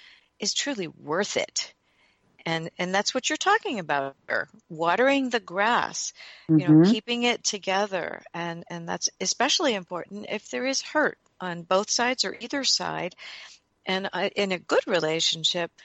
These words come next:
Speaker 1: can you imagine if there are no dandelions and the grass is just wonderful?
Speaker 2: <laughs>
Speaker 1: I like visuals.
Speaker 2: Yeah, that's so true.
Speaker 1: So let's move on to if you want more love, give more love.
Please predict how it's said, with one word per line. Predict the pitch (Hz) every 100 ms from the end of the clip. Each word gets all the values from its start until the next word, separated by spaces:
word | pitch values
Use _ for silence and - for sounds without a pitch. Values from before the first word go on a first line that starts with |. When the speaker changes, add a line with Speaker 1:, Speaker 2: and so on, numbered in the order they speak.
| - - _ _ _ -
Speaker 1:
can | 202
you | 247
imagine | 269 165 160 202 269 330 359 - _
if | 190 -
there | 220 214
are |
no | 196 160
dandelions | 160 156 254 330 339 381 381 175
and | 160
the |
grass | 185 180 208
is | -
just | 175 165
wonderful? | 151 156 294 440 494 - _ _ -
Speaker 2:
<laughs> | - 339 - 349 - - 339 - 330 - _ - - _ -
Speaker 1:
I | 196
like | 196 190 -
visuals. | 170 165 156 190 - - - -
Speaker 2:
Yeah, | 247 240 359 202 185
that's | 214 214 -
so | 226
true. | - 254 262 165 160 _ - - - - - - _
Speaker 1:
So | - 339 -
let's | 480 - 392
move | 349 -
on | 220 220 220
to | - 220 208 - -
if | 196 -
you | 208
want | 180 208 226 -
more | 190 190 185
love, | 185 170 175 - - _ _
give | - 208 165
more | 156 151 127
love. | 98 85 - -